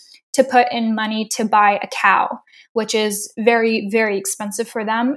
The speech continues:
And it's something that they do on very rare occasions. And so th-, they slaughtered a cow, and that was a,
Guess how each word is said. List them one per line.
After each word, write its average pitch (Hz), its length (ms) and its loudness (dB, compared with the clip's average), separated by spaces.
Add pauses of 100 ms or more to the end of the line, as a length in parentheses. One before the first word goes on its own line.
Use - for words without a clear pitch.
And 208 160 0
it's 208 140 -4
something 220 260 -4
that 208 100 -6
they 214 120 -4
do 214 140 -6
on 208 180 -4
very 202 260 -2
rare 202 260 -2
occasions. 214 800 -6
And 208 140 -6
so 214 160 -4
th-, 196 180 -10
they 214 140 -2
slaughtered 220 500 0
a 220 60 -2
cow, 202 540 2 (360)
and 214 440 0
that 214 200 6
was 214 200 -2
a, 208 180 -2